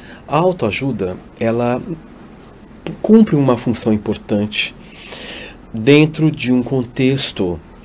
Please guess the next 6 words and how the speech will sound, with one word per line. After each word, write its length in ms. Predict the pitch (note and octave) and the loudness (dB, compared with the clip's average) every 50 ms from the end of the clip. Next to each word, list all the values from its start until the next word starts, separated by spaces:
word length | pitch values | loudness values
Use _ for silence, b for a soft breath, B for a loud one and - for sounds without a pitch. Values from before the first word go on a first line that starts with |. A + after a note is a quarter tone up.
| - - - | -20 -16 -10
que 100 | - - | -2 0
envolve 720 | C#3 B2 G#2 F2+ G2+ G#2 G#2+ A2 G#2 F#2 G2 G2+ F#2 F2 - - B B B B B B B B B B - - - | 2 2 2 4 4 6 6 6 6 4 0 -6 -6 -6 -8 -14 B B B B B B B B B B -20 -6 0
a 180 | A2+ A#2 A#2+ | 2 4 4
aquisição 680 | B2 B2 - D3+ C3 C#3+ C#3+ C3 - - - G3 G#3 A3 | 4 2 0 -4 0 0 0 2 2 2 4 6 4 6
de 100 | F#3+ F#3+ | 4 4
informações 1120 | F3 E3 - D#3 C#3 C3 A2+ G2+ - - - C3+ C3 C3+ D3 D#3 D#3 D#3 - - - - | 0 0 -2 -4 -2 -2 -2 -2 -4 -4 -2 -2 0 0 0 0 0 0 -2 -2 -2 -4